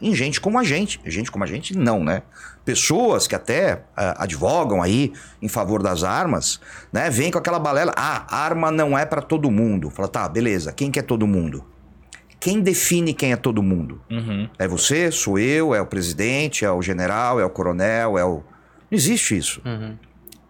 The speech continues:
Speaker 1: Tá? Então, não, eu acho que a arma é pra todo mundo, exceto em algumas situações. Por exemplo, alguém condenado por crimes violentos, crimes contra a vida,
Speaker 2: Ah, sim, sim,
Speaker 1: né?
Speaker 2: sim.
Speaker 1: Eu acho
Speaker 2: Alguém diagnosticado com
Speaker 1: pelo
Speaker 2: doença mental. que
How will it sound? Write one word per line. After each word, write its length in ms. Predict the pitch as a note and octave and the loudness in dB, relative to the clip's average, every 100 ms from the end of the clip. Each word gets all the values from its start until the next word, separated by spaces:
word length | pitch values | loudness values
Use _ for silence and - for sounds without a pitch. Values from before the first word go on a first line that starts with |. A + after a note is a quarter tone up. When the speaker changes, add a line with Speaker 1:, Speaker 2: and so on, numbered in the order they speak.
| - | -8
Speaker 1:
Tá? 280 | - C#3+ - - | -4 -4 -6 -6
Então, 240 | G3+ D3+ | -2 0
não, 280 | B3+ A#3 E3+ | 2 2 2
eu 180 | E3+ G#3+ | 2 2
acho 300 | C#3+ G#2+ - | 2 0 -4
que 100 | G2 | -2
a 80 | F2+ | -2
arma 200 | B2+ F3+ | 0 -2
é 40 | |
pra 140 | D#3+ - | -2 0
todo 240 | G#3+ C4 | 0 2
mundo, 360 | G3 G2+ - - - - - _ | 2 2 -4 -12 -20 -20 -20 _
exceto 680 | G3 F#3+ - F3+ F#3 - G3 - | 0 2 2 0 -2 -6 -10 -2
em 120 | G3 | 0
algumas 380 | D#3+ D3 D#3+ D3+ | 2 0 0 0
situações. 500 | G#3 G3+ E3 G#2 - | 0 0 0 0 2
Por 120 | A3+ | 2
exemplo, 320 | E3 F#2 E3 | 2 2 0
alguém 240 | C#3 A2 | 0 0
condenado 960 | G#2+ C3+ B2+ B2+ C3+ B2 B2 G#2 E2 C2 - - - - | -2 0 2 2 2 2 0 -2 -2 -4 -8 -18 -18 -4
por 160 | A2+ - | -4 -2
crimes 460 | C3+ F3+ E3+ A#2+ F#2+ | 0 2 2 2 0
violentos, 600 | F#2+ F#2 G2+ C3 A2+ - | 0 2 2 0 -2 -4
crimes 520 | - D#3 D#3+ B2 - | 0 2 2 2 0
contra 260 | G2 F2+ F2 | -2 -2 -2
a 40 | |
vida, 220 | D#2+ D3 D3+ | 0 2 2
Speaker 2:
Ah, 60 | |
sim, 280 | - A#3 C3 | 0 -2 -4
sim, 240 | - C3 A#2+ | -4 -4 -2
Speaker 1:
né? 200 | A#2 D3 | -2 -2
Speaker 2:
sim. 140 | A2 - | -4 0
Speaker 1:
Eu 200 | D#3 A#2 | 2 2
acho 280 | G#2 - - - | 2 -2 -2 -2
Speaker 2:
Alguém 180 | C3 C3+ | -2 -2
diagnosticado 600 | C3+ C3 B2 - C3+ C#3+ | 0 0 0 -2 -2 0
com 80 | D4 | 2
Speaker 1:
pelo 200 | D#4+ D4 | 4 4
Speaker 2:
doença 180 | A3 | 2
mental. 420 | C3+ A#2 A#2 B2+ | 0 -2 0 2
que 60 | E3+ | 4